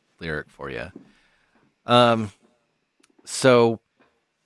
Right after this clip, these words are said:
unfortunately, in, in this game, the, the game show, uh, th-, the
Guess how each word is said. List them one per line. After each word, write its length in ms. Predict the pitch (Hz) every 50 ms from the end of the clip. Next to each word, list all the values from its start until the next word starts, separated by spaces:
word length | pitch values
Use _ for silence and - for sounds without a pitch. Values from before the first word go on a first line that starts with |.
| _ _ _ _ _ _ _ _ _ _ _ _ _
unfortunately, 1200 | - 127 127 117 - - - 156 160 165 - - - - 110 101 92 - - 60 50 - 95 101 101 _ _ _ _ _ _ _
in, 420 | _ 101 98 95 92 95 92 92 - -
in 220 | - 107 107 110
this 260 | 117 120 123 - - -
game, 540 | - 101 95 92 87 85 85 87 98 110 _ _
the, 260 | 98 101 98 90 - -
the 200 | 104 95 104 98
game 320 | 87 98 98 95 95 98
show, 540 | - - - 85 78 73 71 76 78 - _ _ _ _ _
uh, 460 | 90 92 90 87 87 87 85 65 - - - _ _ _ _ _ _ _ _ _ _
th-, 140 | 107 98 - _ _ _ _ _
the 460 | _ 104 101 110 110 107 104 - -